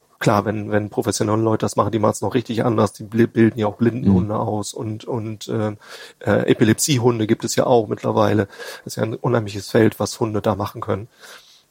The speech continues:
Speaker 1: Aber für mich selber hätte das halt ausgereicht, wenn, wenn, äh, das erfolgreich gewesen wäre, ihn darauf zu konditionieren,
Speaker 2: Mhm.
Speaker 1: wenn ein Geruch da ist,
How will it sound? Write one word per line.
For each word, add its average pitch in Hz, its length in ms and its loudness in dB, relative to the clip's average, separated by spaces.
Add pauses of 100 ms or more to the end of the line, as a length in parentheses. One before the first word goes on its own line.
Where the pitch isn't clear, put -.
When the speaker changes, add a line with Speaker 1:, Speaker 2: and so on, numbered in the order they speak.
(100)
Speaker 1:
Aber 110 320 4
für - 140 -2
mich 117 160 2
selber 120 280 6
hätte 117 220 4
das - 220 0
halt 110 120 4
ausgereicht, 110 800 0
wenn, 110 400 0
wenn, 107 340 -2
äh, 107 380 2
das - 160 -2
erfolgreich 113 460 -2
gewesen 110 360 0
wäre, 110 220 2
ihn 110 240 -4
darauf 107 260 2
zu - 120 -14
konditionieren, 113 680 0
Speaker 2:
Mhm. 110 300 0
Speaker 1:
wenn 117 140 2
ein 117 80 -2
Geruch 110 340 2
da 120 200 4
ist, - 280 2